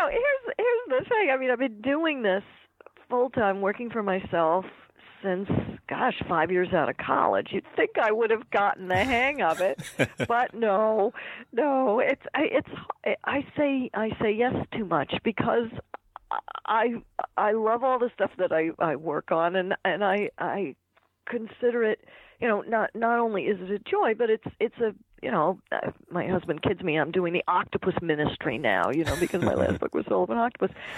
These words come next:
Speaker 2: Yeah.
Speaker 1: But, you know, I'm doing stuff that I, I deeply believe in, and I, and I think, you know, it, it, it, it is an honor for me to be part of the, the movement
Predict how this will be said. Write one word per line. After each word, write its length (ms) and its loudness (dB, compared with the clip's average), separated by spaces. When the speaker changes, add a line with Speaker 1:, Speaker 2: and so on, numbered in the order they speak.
Speaker 2:
Yeah. 140 -8
Speaker 1:
But, 160 2
you 60 4
know, 80 4
I'm 100 2
doing 280 0
stuff 200 -2
that 120 2
I, 140 4
I 160 2
deeply 640 0
believe 400 2
in, 160 0
and 160 -2
I, 200 0
and 140 -4
I 140 -4
think, 320 -2
you 80 0
know, 220 4
it, 260 -2
it, 320 2
it, 320 0
it 160 0
is 100 -4
an 80 0
honor 320 2
for 80 -6
me 220 -6
to 80 -10
be 180 2
part 500 0
of 280 -2
the, 100 2
the 120 0
movement 720 0